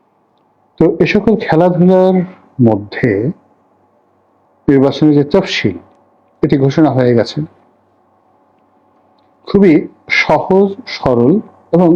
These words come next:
চমৎকার একটি নির্বাচনের রোডম্যাপ। প্রধান নির্বাচন কমিশনার ঘোষণা করেছেন, ডিসেম্বর মাসের ঊনত্রিশ তারিখের মধ্যে মনোনয়নপত্র দাখিল করতে হবে।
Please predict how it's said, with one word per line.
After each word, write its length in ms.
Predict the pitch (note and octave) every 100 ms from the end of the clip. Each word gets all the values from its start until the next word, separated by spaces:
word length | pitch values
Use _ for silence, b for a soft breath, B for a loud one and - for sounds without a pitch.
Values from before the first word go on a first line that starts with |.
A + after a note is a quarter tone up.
| G3+
চমৎকার 440 | - F#3+ F#3+ F#3 C#3+
একটি 240 | A#2 C#3+ A2+ -
নির্বাচনের 580 | D#3+ C#3+ A#2+ A2 A#2+ G#2+
রোডম্যাপ। 440 | G2 F#2+ - F2+ - _ _ _ _ _ _ _ _ _ _ _ _ _ _ _ _ _ _ _ _ _ _ _ _ _ _ _
প্রধান 220 | D3 C#3+ C#3+
নির্বাচন 320 | C3 B2+ C3+
কমিশনার 540 | C3+ B2 - B2+ A#2 B2 - _ -
ঘোষণা 340 | A2+ A2+ C3 A#2
করেছেন, 400 | B2+ A#2+ - E3 F3+ _ _ _ _ _ _ _ _ _ _ _ _
ডিসেম্বর 400 | C3+ C3 F3 F3+ F3
মাসের 240 | E3+ -
ঊনত্রিশ 340 | C#3+ C3 D#3+ D#3 -
তারিখের 500 | C3 A#2+ A#2 D3+ F3+ F#3+ -
মধ্যে 320 | A#2+ A2+ A2+ E3 A3 C3+
মনোনয়নপত্র 760 | A#2 A#2 A2+ A2+ A2+ G#2+ - G3+ - -
দাখিল 260 | D#3+ A2
করতে 260 | F#2+ - -
হবে। 220 | - -